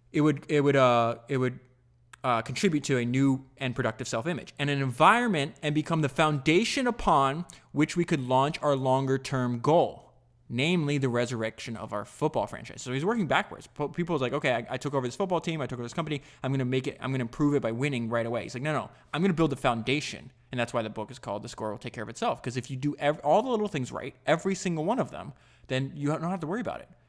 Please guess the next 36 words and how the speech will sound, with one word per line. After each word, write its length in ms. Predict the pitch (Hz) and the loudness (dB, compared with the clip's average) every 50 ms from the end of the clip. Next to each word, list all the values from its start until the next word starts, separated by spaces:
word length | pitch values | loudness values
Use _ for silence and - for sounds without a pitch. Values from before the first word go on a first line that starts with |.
| _ _ _ | _ _ _
Because 260 | - - 143 135 131 | -2 0 0 0 2
you're, 200 | 131 135 147 - - - _ _ _ - 151 - - 135 | 0 -2 -2 -4 -8 -16 _ _ _ -20 -16 -12 -10 -4
whatever 300 | 143 156 147 156 175 185 | -2 2 2 4 4 4
your, 240 | 185 175 160 147 139 139 131 - - | 4 4 4 2 2 -2 -4 -6 -6
uh, 140 | 143 135 127 | -4 -2 -2
your 180 | 123 127 127 | -2 -2 -2
endeavor 320 | 123 120 135 139 139 131 170 | 0 0 0 2 2 2 0
is, 220 | 214 190 143 147 | 0 -2 -2 -4
will 220 | 139 135 143 151 | -2 0 0 2
be 80 | 143 131 | 0 0
successful. 480 | - 143 - - 185 170 - 87 - - _ _ _ _ _ _ _ _ _ _ _ _ - | -4 -4 -4 -4 -4 -4 -4 -8 -14 -16 _ _ _ _ _ _ _ _ _ _ _ _ -4
Now 120 | 160 147 151 | -2 2 2
we 120 | 165 170 | 4 4
get, 200 | 180 160 - - | 2 0 0 -2
we're 120 | 135 143 | -2 0
getting 180 | 147 165 180 175 | 0 0 0 -2
to 80 | - 165 | -2 -4
his 80 | 135 | -6
fundamental 480 | - - - 151 156 156 147 143 - 135 | -4 -2 -2 0 0 0 -2 -2 -2 -2
leadership 420 | 123 131 131 123 - - 127 - | -2 -2 -2 -4 -4 -4 -6 -6
assertion, 380 | - - - 123 110 - - - - | -6 -8 -6 -6 -6 -8 -10 -14 -8
okay? 260 | - 120 127 151 165 - - - - - - - - - - _ _ | -4 -2 -2 -2 -2 -4 -10 -20 -20 -20 -20 -20 -20 -20 -20 _ _
He 120 | - 151 | -4 -4
says, 400 | 143 - 214 180 117 98 - - - - - - _ _ - | 2 6 6 6 6 4 0 -6 -14 -20 -20 -20 _ _ 0
"It 160 | 156 156 156 | 0 2 2
began 420 | 180 147 139 190 208 226 247 247 | 0 2 4 6 6 6 6 4
with 140 | 226 202 175 | 2 2 2
this 120 | 165 - | 0 -2
fundamental 800 | - - - - 175 190 214 226 240 220 208 202 196 - 214 196 | -4 -6 -2 2 4 4 4 4 4 4 4 4 4 4 4 4
leadership 540 | 175 156 160 160 160 165 - - 170 160 - | 6 6 6 4 4 4 2 0 -2 -2 -2
assertion. 580 | 139 - - 147 147 135 - - - - - - - _ _ _ _ _ _ _ _ _ | -4 -2 0 2 2 0 -2 -6 -10 -12 -14 -18 -20 _ _ _ _ _ _ _ _ _
Regardless 800 | 139 139 143 131 131 131 - 156 156 170 208 226 254 294 277 - | 0 2 2 2 0 4 8 10 10 10 10 6 4 0 0 2
of 120 | 277 247 247 | 0 2 2
your 120 | 254 240 | 0 -2
specific 560 | - - 247 226 - 254 240 - 262 233 - | -2 -4 -6 -4 -4 -4 -6 -4 -6 -6 -2
job 480 | - 294 294 294 202 120 90 - - | 0 2 4 4 4 4 2 -2 -8